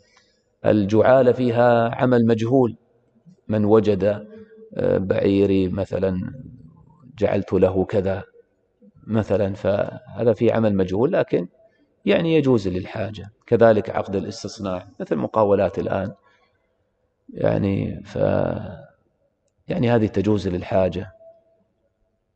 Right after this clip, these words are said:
مع أنها فيها مثل هذه الجهالات و-، طيب.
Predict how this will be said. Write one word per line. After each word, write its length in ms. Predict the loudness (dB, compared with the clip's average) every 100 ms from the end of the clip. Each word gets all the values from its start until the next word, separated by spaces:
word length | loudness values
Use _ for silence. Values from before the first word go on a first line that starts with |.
| _ -12
مع 160 | -6 -2
أنها 280 | -2 -2 -2
فيها 460 | -2 0 -2 -4
مثل 300 | -6 -6 -2
هذه 180 | -2 -2
الجهالات 720 | -4 -2 -2 -2 -4 -4 -6 -10
و-، 80 | -16 -18 _ _ _ _ _ _ _ _ _ _ _ _ _ _ _ _ _ _ _ _ _ _ _ _ _ _ _ _
طيب. 320 | -4 -4 -8